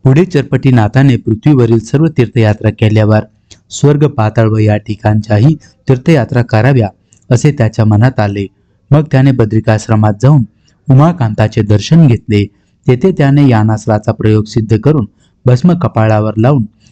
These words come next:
स्वर्गी गमन केले. तो प्रथम सत्यलोकास गेला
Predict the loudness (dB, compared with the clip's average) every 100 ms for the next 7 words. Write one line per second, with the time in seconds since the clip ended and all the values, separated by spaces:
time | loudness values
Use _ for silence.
0 | _ -2 0 2 0 0 -2 -2 -2 0
1 | -2 -4 _ _ -6 -2 -2 0 0 0
2 | -4 0 0 0 -2 -2 -2 -2